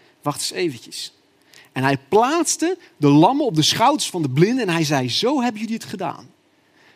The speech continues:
De blinde heeft gelopen en de lam heeft gezien."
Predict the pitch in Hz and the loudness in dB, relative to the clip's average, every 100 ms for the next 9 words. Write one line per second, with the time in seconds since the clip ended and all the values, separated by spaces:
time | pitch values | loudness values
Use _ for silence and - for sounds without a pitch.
0 | _ _ _ _ _ 131 143 254 294 294 | _ _ _ _ _ 0 4 4 4 0
1 | - 175 139 139 147 175 185 _ _ 147 | -2 -2 0 -2 -4 -10 -12 _ _ 0
2 | 139 135 196 180 165 - 156 - - | 2 2 2 0 -2 -4 -10 -10 -12